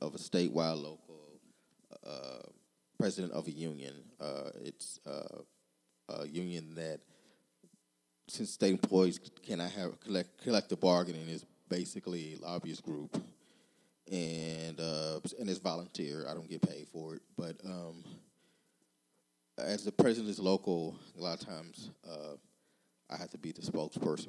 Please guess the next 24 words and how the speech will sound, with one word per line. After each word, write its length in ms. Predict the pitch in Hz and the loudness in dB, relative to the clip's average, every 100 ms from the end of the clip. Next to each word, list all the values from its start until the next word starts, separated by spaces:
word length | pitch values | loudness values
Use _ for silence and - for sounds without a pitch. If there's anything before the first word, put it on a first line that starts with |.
| 80 | -10
when, 240 | 80 71 82 | -14 -12 -10
when 100 | 76 | -10
it 100 | - | -10
comes 200 | 92 80 | -10 -8
to 160 | 82 - | -12 -10
one 140 | 95 82 | -12 -10
thing 160 | 85 | -8
or 60 | 76 | -6
another. 260 | 78 73 | -6 -4
So 300 | - 98 85 - - - _ _ _ _ _ - - - | 0 2 2 -2 -20 -20 _ _ _ _ _ -14 -14 -10
the 360 | 107 101 92 90 | 0 2 2 6
local, 280 | 104 127 127 | 8 8 8
we 140 | 117 | 8
put 200 | 107 120 | 8 6
out 160 | 98 90 | 6 2
a 180 | 80 - - - - - | -2 -6 -14 -18 -8 4
press 260 | - 104 - | 6 6 4
release, 560 | 104 78 76 - - - _ _ _ _ - | -2 -2 -6 -8 -12 -14 _ _ _ _ -8
and 880 | 73 82 80 80 85 76 80 80 67 - 71 | -4 -2 -2 -4 -4 -4 -6 -8 -10 -14 -4
the, 340 | 90 87 85 76 - - | 0 0 0 -4 -6 -4
the 80 | - | 4
press 300 | - 139 - | 6 6 6
release 240 | 113 98 | 4 4
about 360 | 92 92 90 | 2 2 2